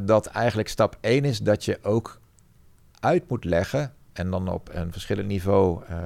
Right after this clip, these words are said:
natuurlijk voor het V O en voor het M B O, H B O, Unie, eh, wat eigenlijk A I is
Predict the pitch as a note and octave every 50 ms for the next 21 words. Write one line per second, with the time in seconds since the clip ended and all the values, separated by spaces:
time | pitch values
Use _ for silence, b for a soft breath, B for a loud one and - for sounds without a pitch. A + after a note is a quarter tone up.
0 | E2+ F2 F2 F2+ - - F2+ - - - F2 - - - - F#2 F2+ F2 F2 E2
1 | E2 E2+ D#2+ E2 E2+ E2+ - - E2+ F2 E2+ E2 E2 D#2+ E2+ F2 F2 F2 E2 D#2+
2 | - A2+ A2+ A#2+ A#2 C#3+ C#3+ B B B B B B B B B - - D#2+ D#2+
3 | F2 A#2+ C3+ - - - G#2+ A2+ G2+ G#2 G2+ - - G2+ F#2+ F2+ G#2+ A2+ G#2 -
4 | - - - - A#2+ F#2+ - - - - - -